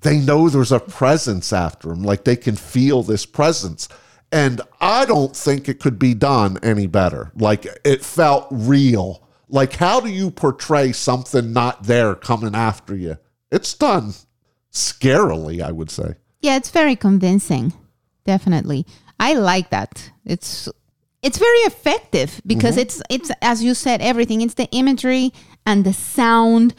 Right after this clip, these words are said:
Speaker 2: and actually also the perspective where the
Speaker 1: Mm.
Speaker 2: camera is. Like, the, the, the camera is right on the ground, like, going after whatever it is. So it does feel like there's something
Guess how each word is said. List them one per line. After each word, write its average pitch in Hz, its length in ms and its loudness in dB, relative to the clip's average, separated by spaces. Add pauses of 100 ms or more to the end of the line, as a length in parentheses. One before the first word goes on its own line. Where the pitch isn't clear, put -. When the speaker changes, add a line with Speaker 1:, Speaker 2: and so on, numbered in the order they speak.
(280)
Speaker 2:
and 226 200 2
actually 302 520 0
also 262 380 0
the 226 160 0
perspective - 1080 -6
where 208 220 2
the 214 100 0
Speaker 1:
Mm. 269 100 0
Speaker 2:
camera 247 380 2
is. 220 220 2
Like, 202 200 -2
the, 185 180 0
the, 190 280 0
the 214 80 0
camera 262 400 2
is 220 220 2
right 220 460 -2 (160)
on 220 400 6
the 196 120 2
ground, 175 680 0 (380)
like, 196 300 0
going 220 460 2
after 190 540 -2
whatever 190 560 2
it 180 140 0
is. 170 320 -4 (320)
So 196 720 2 (280)
it 220 260 -2
does 269 300 2
feel 220 600 0 (280)
like 185 380 0
there's 214 400 0
something 202 960 0